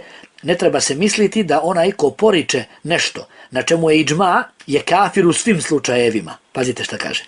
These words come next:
"Ne treba se misliti da onaj ko porekne nešto na čemu je konsenzus iđma,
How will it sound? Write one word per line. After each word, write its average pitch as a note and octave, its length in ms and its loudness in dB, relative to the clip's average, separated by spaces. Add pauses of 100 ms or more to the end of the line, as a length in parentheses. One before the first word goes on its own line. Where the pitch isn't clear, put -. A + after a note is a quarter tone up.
(240)
"Ne A#3+ 140 0
treba A3 220 2
se E3 160 -2
misliti D3 600 -2
da D3+ 160 0
onaj A#3 140 2
ko A3+ 200 2
porekne F#3+ 420 2
nešto F#3 240 2
na E3 80 0
čemu D#3+ 260 2
je C#3+ 80 4
konsenzus D#3 680 0
iđma, C#3+ 440 0